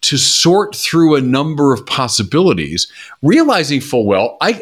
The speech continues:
I could do any one of them. You know, uh, I could have, uh, a pizza, I could have a hamburger. I, I realize that I have those two possibilities, and I determine one or the other.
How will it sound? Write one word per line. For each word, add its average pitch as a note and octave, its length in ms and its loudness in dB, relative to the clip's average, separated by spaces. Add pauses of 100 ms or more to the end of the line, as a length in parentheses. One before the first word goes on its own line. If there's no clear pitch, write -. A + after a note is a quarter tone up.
I B3 140 -4
could C4 400 -2
do C#3 280 2
any F#3+ 260 2
one G#3 180 4
of F#3+ 140 -2
them. D#2 200 -6 (440)
You A#2+ 80 -2
know, G3 260 -2 (460)
uh, C#3 340 0
I D3 120 -2
could C#3 200 -2
have, A#2 400 -2 (880)
uh, G#3 220 -2
a G2+ 60 -4
pizza, G#3+ 480 -2
I C3 120 -4
could C3+ 140 -4
have A#2+ 200 -2
a A2 240 -4
hamburger. G#2+ 580 -2
I, A#2+ 320 -4
I C#3 60 -2
realize D#3 480 0
that C3 180 -6
I B2+ 160 -2
have B2+ 200 -4
those A#2+ 260 0
two C#3 160 -2
possibilities, A2+ 800 0 (300)
and C#3+ 120 -2
I C3 340 -4 (180)
determine A2+ 720 -2
one G2+ 180 0
or G2 100 0
the G2+ 160 2
other. F#2+ 300 -4